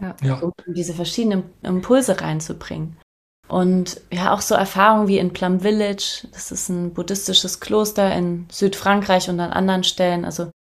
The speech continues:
Speaker 3: in der Tradition von Thich Nhat Hanh, vielleicht kennt man den,
Speaker 1: Ja.
Speaker 3: der
Speaker 2: Mhm.
Speaker 3: Friedensnobelpreis nominiert. Einfach so ein tiefes Lauschen.
Speaker 2: Mhm.
Speaker 3: Also das auch, wie können wir in einem Kreis zusammen sein?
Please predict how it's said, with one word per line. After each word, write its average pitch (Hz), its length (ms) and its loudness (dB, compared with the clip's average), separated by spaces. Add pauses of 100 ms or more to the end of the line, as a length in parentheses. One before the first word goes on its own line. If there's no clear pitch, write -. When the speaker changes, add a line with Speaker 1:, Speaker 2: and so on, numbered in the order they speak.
(260)
Speaker 3:
in 180 100 -2
der 175 180 2
Tradition 170 540 -2
von 170 280 -6
Thich 202 220 -2
Nhat 175 240 -4
Hanh, 208 400 4
vielleicht - 320 -8
kennt 196 220 0
man 185 160 0
den, 180 260 -2
Speaker 1:
Ja. 185 60 2
Speaker 3:
der 170 240 0
Speaker 2:
Mhm. 123 460 2 (300)
Speaker 3:
Friedensnobelpreis 185 960 -2
nominiert. 175 500 -4 (480)
Einfach 202 260 0
so 196 180 -2
ein 190 180 2 (320)
tiefes 247 680 2 (220)
Lauschen. 185 720 4 (580)
Speaker 2:
Mhm. 123 100 -4
Speaker 3:
Also 180 300 -2
das 208 300 -4
auch, 185 320 2
wie 190 120 -6
können 208 240 0
wir 202 160 2
in 190 120 2
einem 190 120 0
Kreis 208 400 0
zusammen 208 500 2
sein? 190 460 -2